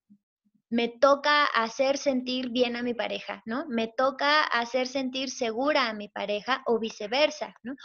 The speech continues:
O me toca proveer, me toca asegurar la estabilidad financiera de esta pareja, o me toca asegurar la estabilidad emocional de esta pareja.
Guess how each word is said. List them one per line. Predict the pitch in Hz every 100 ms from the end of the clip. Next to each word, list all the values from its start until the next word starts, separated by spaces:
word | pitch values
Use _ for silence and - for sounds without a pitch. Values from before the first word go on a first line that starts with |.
| - -
O | 240
me | 240 240
toca | 277 277 302 294
proveer, | 240 214 214 214 214
me | 220 226
toca | 254 262
asegurar | 269 - 226 220 233 262 320 339 - -
la | 226
estabilidad | - 220 220 233 240
financiera | 247 262 220 220 247 247 247
de | 226 214
esta | 214 -
pareja, | 226 208 208 202 196 -
o | 202
me | 208
toca | 196 233 233 254 254 -
asegurar | 226 226 214 220 226 247
la | 254
estabilidad | 247 226 214 208 214 247
emocional | 247 214 - 202 214 220 220
de | 214
esta | 214 208
pareja. | - 202 202 -